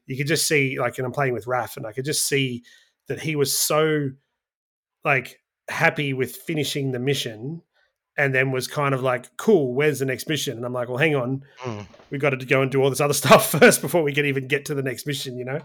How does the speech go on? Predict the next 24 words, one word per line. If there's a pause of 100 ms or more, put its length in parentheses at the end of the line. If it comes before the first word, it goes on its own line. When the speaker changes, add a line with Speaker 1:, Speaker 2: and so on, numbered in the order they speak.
(320)
Speaker 2:
Yeah,
we
gotta
Speaker 1:
Um,
Speaker 2:
go
back
and
then (320)
build
buildings
and
activate
buildings
and
then
figure
out
if
we
Speaker 1:
Yeah.
Speaker 2:
wanna
make
potions
and,